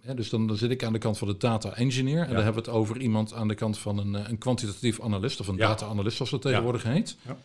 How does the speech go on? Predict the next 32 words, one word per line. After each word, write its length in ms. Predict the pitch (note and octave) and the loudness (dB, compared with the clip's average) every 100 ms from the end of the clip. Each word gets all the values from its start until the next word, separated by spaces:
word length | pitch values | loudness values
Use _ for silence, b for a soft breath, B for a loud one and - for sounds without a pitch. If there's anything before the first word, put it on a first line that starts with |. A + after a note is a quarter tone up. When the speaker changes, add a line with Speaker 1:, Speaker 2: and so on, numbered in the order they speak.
| B B | B B
Speaker 1:
Ehm, 480 | - G2+ G2+ G2+ G2+ | -4 0 2 2 0
en 80 | G#2+ | 0
dan 140 | G#2 | 0
heel 200 | F#2+ A2+ | 2 2
specifiek 520 | G2+ - G#2+ G2 G2+ G#2+ | 0 0 -2 -2 -4 0
mensen 360 | G#2+ G#2+ G#2 | 0 0 0
met 180 | G2+ G#2 | -2 -2
ervaring 600 | A#2+ F#2 G#2+ A2 F#2+ F#2 | -4 0 2 0 0 -6
in 120 | - G2+ | -6 -6
tradingmodellen. 680 | - G#2 C#3 C3 B2+ A2+ F2+ - _ - | -4 -2 -2 -2 0 -2 -4 -10 _ -12
Speaker 2:
Ja. 80 | - | -10
Speaker 3:
Ja. 180 | F2+ - _ _ _ _ _ _ _ _ _ _ _ _ _ _ _ _ _ _ b b b b b b _ _ _ - | -10 -14 _ _ _ _ _ _ _ _ _ _ _ _ _ _ _ _ _ _ b b b b b b _ _ _ 4
Dus, 200 | D3 D3+ | 8 12
Speaker 2:
Ehm, 200 | D#3+ D#3 | 12 10
Speaker 3:
ehm, 300 | A2 G#2+ B2 | 8 2 -2
een 100 | - | -2
mailtje 300 | A2 B2 B2+ | 2 2 4
op 100 | A#2 | 2
Discord, 560 | G2+ A#2+ - A#2 G#2+ - | 4 2 2 2 2 0
eh, 340 | G#2+ G#2 G2+ G#2 F#2 _ _ | -2 0 0 -4 -6 _ _
kwalitatief, 600 | - G#2 G2 - F#2 - | -6 -6 -6 -12 -14 -12
eh, 140 | G#2 G2+ G2 F2 - _ _ | -6 -4 -4 -6 -12 _ _
data 320 | - A2+ G#2 G2+ | -4 -2 -2 -2
analyst. 480 | F#2+ A2 A2+ - _ _ _ | -2 -4 -6 -12 _ _ _
Speaker 2:
Dit 140 | - D#3 | 2 4
is 80 | |
ook, 140 | D#3+ D#3+ - | 4 2 -4
s-, 200 | A#2 - | -6 -6
hoe 240 | C#3+ D#3+ F#3+ | 4 6 10
zorg 260 | A3 G#3+ | 10 10
je 160 | F#3+ F#3+ | 8 8
dat 260 | E3+ D#3+ | 8 4